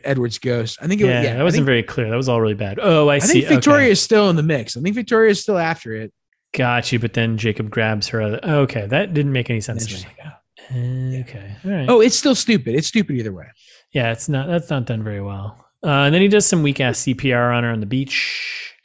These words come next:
Speaker 1: Yep,
Speaker 2: Um,
Speaker 1: yep.
Speaker 2: which works.
Speaker 1: Somehow magically works.
Speaker 2: Um, yeah.
Speaker 1: He's like,
Speaker 2: And then
Speaker 1: "Yoink!"
Speaker 2: we're
Speaker 1: She wakes up. She's like, he's like, "What the hell were you thinking?" <laughs> She's like,
Speaker 2: Classic.
Speaker 1: "Uh,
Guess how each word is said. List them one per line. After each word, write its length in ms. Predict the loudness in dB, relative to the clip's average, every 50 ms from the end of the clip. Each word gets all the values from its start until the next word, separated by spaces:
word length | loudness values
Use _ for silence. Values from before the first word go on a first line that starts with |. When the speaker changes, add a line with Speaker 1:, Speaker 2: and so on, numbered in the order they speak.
| -12 -10
Speaker 1:
Yep, 320 | -8 -4 -2 -2 -2 -4
Speaker 2:
Um, 200 | -6 -10 -16 -18 _ _
Speaker 1:
yep. 140 | -6 -6 -6
Speaker 2:
which 380 | -6 -8 -10 -12 -12 -14 -16 _ _ _ -2
works. 480 | 0 2 2 0 -2 -4 -6 -6 -8 -10 _
Speaker 1:
Somehow 480 | -2 2 4 4 6 6 4 4 4
magically 420 | 2 2 2 0 0 -2 -6 -6 -6
works. 500 | -6 -6 -8 -8 -8 -10 -12 -14 -14 -10 -6
Speaker 2:
Um, 680 | -4 -2 -2 0 0 0 -2 -2 -2 -4 -6 -8 -8 -6
yeah. 160 | -6 -6 -6 -6 -10
Speaker 1:
He's 80 | -14
like, 60 | -10 -4
Speaker 2:
And 120 | 0 2 4
then 100 | 6 6
Speaker 1:
"Yoink!" 20 | 8 8 8 8 6 4 2
Speaker 2:
we're 100 | 0 -2 -8 _
Speaker 1:
She 140 | -6 0 2
wakes 220 | 2 2 2 2 0
up. 120 | 0 0
She's 140 | 0 0 0
like, 160 | -2 -2 -4 -8 -20 _ _ _ _ _ _ _ -2
he's 80 | -2 0
like, 60 | 0
"What 100 | 0 2
the 80 | 2
hell 160 | 2 4 4 4
were 60 | 4
you 140 | 4 2 0
thinking?" 640 | -2 _ -4 -4 -4 -4 -4 -8 -8 -8 -10 -14 -16 -18 -18 -20 -10 -6
<laughs> 280 | -6 -6 -6 _ -10 -8
She's 180 | -4 -4 -2 0
like, 80 | 0 0
Speaker 2:
Classic. 420 | -2 -2 -4 -6 -8 -10 -12 -14 _ -8
Speaker 1:
"Uh, 540 | -4 -2 0 0 0 0 -2 -2 -4 -6